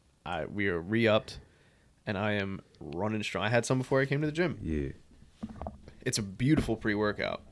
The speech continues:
Speaker 1: 'cause it's a super clean energy.
Speaker 2: This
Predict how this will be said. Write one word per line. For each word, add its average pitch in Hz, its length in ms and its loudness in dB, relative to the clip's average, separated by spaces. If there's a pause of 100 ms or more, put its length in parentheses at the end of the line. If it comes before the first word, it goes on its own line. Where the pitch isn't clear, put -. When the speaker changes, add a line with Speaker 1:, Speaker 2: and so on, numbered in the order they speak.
(140)
Speaker 1:
'cause 101 160 -4
it's 101 140 -4
a 95 80 -4
super 147 520 2 (1400)
clean 117 560 4
energy. 95 480 -4 (720)
Speaker 2:
This 113 140 6